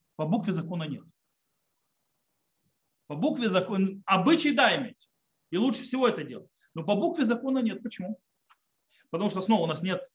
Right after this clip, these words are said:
мы не моем водой в сорок пять градусов. Во-вторых, мы используем всегда мыло.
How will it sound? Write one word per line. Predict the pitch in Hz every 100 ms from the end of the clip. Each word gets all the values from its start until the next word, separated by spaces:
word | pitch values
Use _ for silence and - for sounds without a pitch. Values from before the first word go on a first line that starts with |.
| _
мы | - 160
не | 185
моем | 190 180 151
водой | 156 165
в | 147
сорок | 151 143
пять | 139 123
градусов. | 113 - - 214 _ _ _ _ -
Во-вторых, | 147 - 185 240 214
мы | 190
используем | - 208 208 175
всегда | - 143 151 190 240 - _ _ _ _ _ _ _ _ _ _
мыло. | 196 233 175 - -